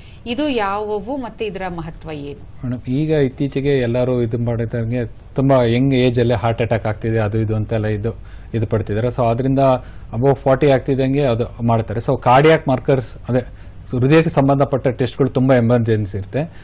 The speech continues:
Speaker 2: ಅದು ಇ ಸಿ ಜಿಲಿ ಕೆಲವೊಮ್ಮೆ ದೃಢಪಡಕ್ ಆಗೋದಿಲ್ಲ. So ಅವಾಗ ಟ್ರೋಪೋನಿನ್ ಟಿ ಅಥವಾ ಐ ಅಂತೀವಿ, ಕಾರ್ಡಿಯಾಕ್ ಮಾರ್ಕರ್ಸ್ ಅಂತ ಹೇಳ್ತೀವಿ, ಅದೆಲ್ಲ ತುಂಬಾ ಅರ್ಜೆಂಟ್ ಇರುತ್ತೆ.
Speaker 1: ಹ್ಮ್.
Speaker 2: ಒಂದೊಂದ್ಸತಿ ಶುಗರ್ ತುಂಬಾ ಜಾಸ್ತಿ ಅಥವಾ ತುಂಬಾ ಕಮ್ಮಿ ಆದಾಗ,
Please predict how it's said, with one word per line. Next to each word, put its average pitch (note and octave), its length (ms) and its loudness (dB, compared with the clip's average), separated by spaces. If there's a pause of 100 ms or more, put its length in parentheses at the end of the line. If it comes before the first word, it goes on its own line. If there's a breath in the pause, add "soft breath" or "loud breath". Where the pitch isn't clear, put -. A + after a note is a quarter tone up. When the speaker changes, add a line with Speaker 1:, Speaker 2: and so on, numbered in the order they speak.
(120)
Speaker 2:
ಅದು B2+ 140 0
ಇ C3+ 180 6
ಸಿ E3+ 140 2
ಜಿಲಿ E3+ 200 6
ಕೆಲವೊಮ್ಮೆ D3 400 4
ದೃಢಪಡಕ್ C3+ 540 4
ಆಗೋದಿಲ್ಲ. A#2 520 0 (220 loud breath)
So C#3+ 60 6
ಅವಾಗ C3 200 6
ಟ್ರೋಪೋನಿನ್ C3+ 580 4
ಟಿ C3 340 2
ಅಥವಾ A#2 240 2
ಐ A#2+ 140 4
ಅಂತೀವಿ, A2+ 400 0 (280 soft breath)
ಕಾರ್ಡಿಯಾಕ್ B2+ 400 2
ಮಾರ್ಕರ್ಸ್ A#2 380 0
ಅಂತ G#2+ 160 -2
ಹೇಳ್ತೀವಿ, G#2 260 0
ಅದೆಲ್ಲ A#2+ 200 0
ತುಂಬಾ A#2 260 2
ಅರ್ಜೆಂಟ್ G#2+ 360 0
ಇರುತ್ತೆ. G2 240 -4
Speaker 1:
ಹ್ಮ್. D#3+ 400 -8
Speaker 2:
ಒಂದೊಂದ್ಸತಿ D#3 480 4
ಶುಗರ್ E3 460 4
ತುಂಬಾ D3 220 6
ಜಾಸ್ತಿ C3+ 380 4
ಅಥವಾ C#3+ 200 2
ತುಂಬಾ C3+ 240 2
ಕಮ್ಮಿ C3+ 280 2
ಆದಾಗ, C3 280 2